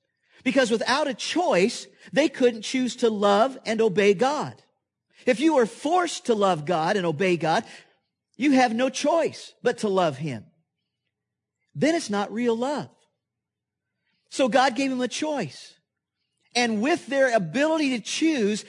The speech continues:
they chose to rebel against God. They said, "We're gonna do what we want to do."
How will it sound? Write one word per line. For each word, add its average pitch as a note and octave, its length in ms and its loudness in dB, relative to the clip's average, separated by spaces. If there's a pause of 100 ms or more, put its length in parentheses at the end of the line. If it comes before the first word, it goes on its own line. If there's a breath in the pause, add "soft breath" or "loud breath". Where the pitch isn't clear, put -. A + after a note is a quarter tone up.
(120)
they A#3+ 160 4
chose C#4 500 0
to A#3 120 -4
rebel A3+ 480 2
against A3 380 -4
God. B3 280 0
They A#3 80 2
said, G#3+ 240 0 (200 loud breath)
"We're G3+ 380 -4
gonna D4 200 -2
do A3+ 240 -4
what A#3+ 340 -2
we C#4 340 -4
want D#4 460 -2
to A3+ 120 -6
do." F3 300 -2